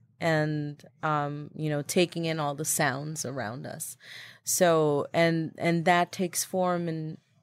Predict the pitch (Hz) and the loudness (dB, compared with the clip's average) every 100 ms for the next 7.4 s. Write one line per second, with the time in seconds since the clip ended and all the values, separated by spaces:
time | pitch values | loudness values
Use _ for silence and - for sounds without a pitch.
0 | - 175 180 190 180 170 160 147 156 175 | -4 -2 2 4 4 2 2 2 2 -4
1 | 170 160 147 151 151 151 143 147 - 151 | -4 -2 -2 -2 -4 -4 -4 -6 -4 -4
2 | 143 139 147 147 135 _ _ _ - 156 | -4 -6 -6 -6 -12 _ _ _ -6 -2
3 | 151 147 147 _ _ _ _ _ - 156 | -2 -4 -10 _ _ _ _ _ -8 -8
4 | - 180 165 175 160 _ _ _ _ - | 2 2 2 -2 -4 _ _ _ _ 0
5 | 165 - 170 - 175 160 165 170 196 214 | 0 0 -2 0 -2 -2 -2 0 2 4
6 | 202 - 50 - - - - - - - | 4 0 -8 -8 -12 -18 -20 -20 -18 -4
7 | 170 156 156 | 0 0 -2